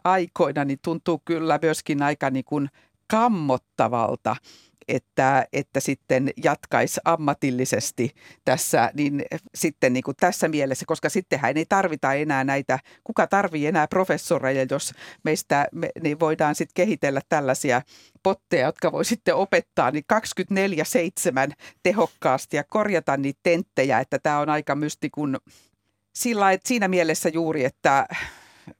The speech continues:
ja, ja, ja tällaista on kyllä jonkun verran myöskin, tai ainakin joku esimerkki on olemassa, missä kuollut professori luennoi. Ja sit tosiaan voidaan kysyä tämmöisestä työvoiman näkökulmasta, että pitäisikö tästä maksaa veroja ja, ja minkälaisen,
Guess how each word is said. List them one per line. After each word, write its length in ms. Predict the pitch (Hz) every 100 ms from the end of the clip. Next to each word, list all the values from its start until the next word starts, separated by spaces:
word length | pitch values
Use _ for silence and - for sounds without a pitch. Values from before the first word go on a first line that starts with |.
| _ _ _ -
ja, 80 | 202
ja, 140 | 196 196 -
ja 80 | 196
tällaista 420 | 214 208 196 185
on 180 | 185 -
kyllä 180 | - 202 196
jonkun 280 | 220 -
verran 240 | 170 160 165
myöskin, 440 | 175 170 170 156 151 - -
tai 100 | -
ainakin 440 | 170 202 196 - 233
joku 240 | 262 196
esimerkki 560 | - 175 131 127 - 151
on 100 | 151
olemassa, 440 | 165 113 123 -
missä 400 | 117 - 139 127 - - -
kuollut 340 | - 160 131 -
professori 560 | 147 127 - 139 120
luennoi. 480 | 147 127 110 117 -
Ja 100 | -
sit 140 | 160 -
tosiaan 300 | - 151 135
voidaan 260 | 143 131 -
kysyä 260 | 156 151 131
tämmöisestä 500 | 123 123 131 127 -
työvoiman 500 | - 156 131 123 117
näkökulmasta, 640 | 123 - 123 151 135 123 131
että 100 | -
pitäisikö 360 | 135 135 -
tästä 240 | 123 110 131
maksaa 340 | - 135 127
veroja 380 | 139 - - -
ja, 80 | - - - - -
ja 80 |
minkälaisen, 560 | 147 147 139 127 -